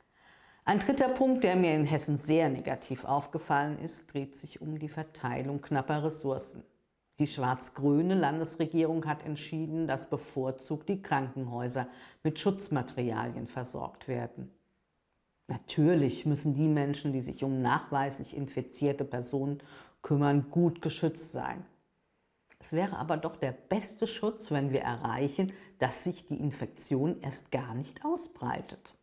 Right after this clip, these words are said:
Das hätte aber bedeutet, gerade die Bereiche, die mit Risikogruppen arbeiten, besser zu versorgen. Die mobile Altenpflege, Seniorenheime, Arztpraxen,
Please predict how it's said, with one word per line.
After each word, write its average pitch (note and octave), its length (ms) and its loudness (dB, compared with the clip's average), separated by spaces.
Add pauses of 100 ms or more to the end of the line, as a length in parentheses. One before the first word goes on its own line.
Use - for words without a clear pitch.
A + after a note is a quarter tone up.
(1400)
Das F#3+ 240 0
hätte D3 200 2
aber C#3 320 2 (140)
bedeutet, D3 640 0
gerade D3 420 2
die B3 280 2
Bereiche, B2+ 640 0
die C3+ 140 -2
mit C#3 240 -4
Risikogruppen C3+ 1080 -2
arbeiten, C#3 720 0 (100)
besser D3+ 360 -2
zu - 120 -12
versorgen. - 720 -8 (720)
Die C3+ 80 0
mobile B2+ 500 -2
Altenpflege, C#3 920 0 (260)
Seniorenheime, C#3 1400 2 (460)
Arztpraxen, C#3 1200 0